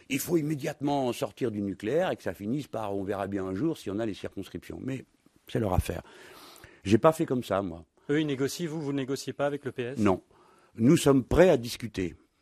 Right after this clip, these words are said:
Speaker 1: Et je, je veux le dire là solennellement, et à rencontrer le Parti socialiste, pour parler d'une chose, les circonscriptions où il y a un risque Front National. Ça, oui, nous sommes d'accord.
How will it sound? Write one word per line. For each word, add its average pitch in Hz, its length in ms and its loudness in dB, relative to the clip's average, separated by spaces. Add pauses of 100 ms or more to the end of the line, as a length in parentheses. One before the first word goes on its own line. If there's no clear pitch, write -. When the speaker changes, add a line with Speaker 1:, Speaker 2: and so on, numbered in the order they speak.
(420)
Speaker 1:
Et 95 160 0
je, 85 240 0
je 82 120 -2
veux 87 120 0
le 87 60 0
dire 92 180 2
là 131 220 4
solennellement, 98 640 2 (100)
et 110 120 4
à 110 60 8
rencontrer 120 540 0
le 127 80 0
Parti 113 300 -8
socialiste, 90 640 -14 (560)
pour 101 160 0
parler 127 240 4
d'une 131 200 -2
chose, 78 360 -10 (680)
les 107 140 -2
circonscriptions 123 1000 -2
où 107 80 -2
il 104 60 0
y 107 60 4
a 98 60 2
un 95 120 2
risque 127 400 -2 (320)
Front 117 200 -4
National. 85 440 -6 (300)
Ça, 127 280 2
oui, 87 200 -12 (200)
nous 110 80 -8
sommes 101 200 -6
d'accord. - 380 -14